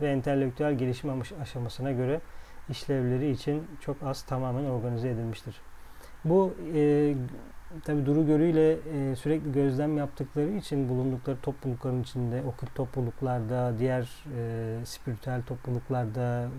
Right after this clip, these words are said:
katıldıkları celselerde ya da diğer mesela C W Peterson'a,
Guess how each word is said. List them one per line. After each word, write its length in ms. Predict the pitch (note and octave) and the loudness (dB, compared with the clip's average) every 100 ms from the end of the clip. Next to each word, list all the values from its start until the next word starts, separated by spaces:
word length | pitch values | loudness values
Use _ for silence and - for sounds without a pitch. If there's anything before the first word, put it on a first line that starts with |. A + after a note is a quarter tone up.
| A#2+ | -6
katıldıkları 640 | B2 C3 A#2 A2+ C3+ B2 | -4 -2 -2 -2 -2 0
celselerde 720 | A2+ A#2 A#2 B2 B2 A#2 A2 | 0 -2 -2 -2 0 0 0
ya 360 | B2 A#2+ A#2+ A#2 | 0 0 -2 -2
da 180 | B2+ A2 | -2 0
diğer 320 | B2+ B2+ - - - - - - - - | 0 0 -2 -12 -14 -14 -14 -14 -14 -10
mesela 180 | - - | -8 -6
C 180 | - C3+ | -2 0
W 440 | A#2 B2+ B2 B2 A#2 | 2 2 4 2 0
Peterson'a, 720 | - B2 A#2+ - B2+ B2 B2 | -2 -4 -4 -2 0 2 0